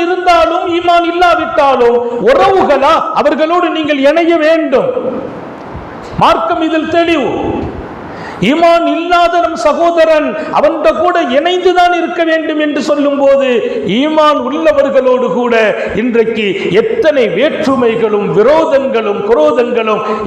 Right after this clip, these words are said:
இதுல வெளியிலிருந்து சில பேர் இணைஞ்சிருக்கிறவங்களை பிரிச்சு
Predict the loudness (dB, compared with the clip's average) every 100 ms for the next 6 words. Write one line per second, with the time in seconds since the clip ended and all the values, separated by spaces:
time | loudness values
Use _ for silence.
0 | 0 0 0 2 2 0 -4 -2 -2 2
1 | 2 2 0 -2 -2 -4 0 2 2 2
2 | 0 -2 -4 0 0 0 0 0 0 0
3 | 2 2 2 0 0 0 0 -4 -4 0
4 | 0 2 0